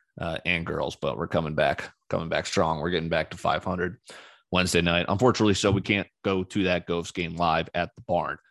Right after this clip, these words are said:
But will they get some damn respect? No votes from the A P this week. That is disgraceful. Uh, undefeated Gophs under Ben Johnson. They've got Michigan State on Wednesday. They're ranked. That would put some real eyes with a Big Ten win at home.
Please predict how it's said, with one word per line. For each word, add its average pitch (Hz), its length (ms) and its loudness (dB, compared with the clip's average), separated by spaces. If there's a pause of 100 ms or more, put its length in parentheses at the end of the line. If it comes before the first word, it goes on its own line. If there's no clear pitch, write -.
(120)
But 110 240 8
will 120 180 8
they 135 380 6 (200)
get 139 160 4
some 120 180 0
damn 127 240 0
respect? - 380 -2
No 127 240 6
votes 143 320 0
from 143 160 -4
the 117 240 -2
A 143 40 -2
P 139 260 -2
this 156 260 -4
week. 170 260 0
That 147 140 -2
is 120 120 -4
disgraceful. - 960 -2 (480)
Uh, 87 300 0
undefeated 123 680 0
Gophs 110 340 2
under 98 180 -4
Ben 98 240 -2
Johnson. 98 520 -2
They've 101 240 0
got 95 300 0
Michigan 117 580 -2
State - 720 0
on 98 360 -2
Wednesday. 98 500 -4
They're 101 180 0
ranked. 98 500 -2 (320)
That 104 220 -2
would 87 140 -12
put 95 180 -8
some 90 220 -6
real 101 240 2
eyes 92 320 2
with 90 100 0
a 87 40 0
Big 95 240 -2
Ten 92 240 2
win 95 260 2 (120)
at 90 200 2
home. 92 520 -2